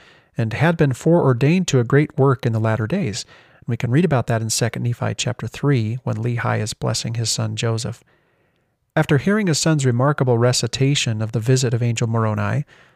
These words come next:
Father Smith declared, "My son, be not disobedient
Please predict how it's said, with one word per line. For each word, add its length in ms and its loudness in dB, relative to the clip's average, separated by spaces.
Father 400 2
Smith 320 0
declared, 460 2
"My 140 0
son, 440 2
be 200 4
not 340 2
disobedient 840 2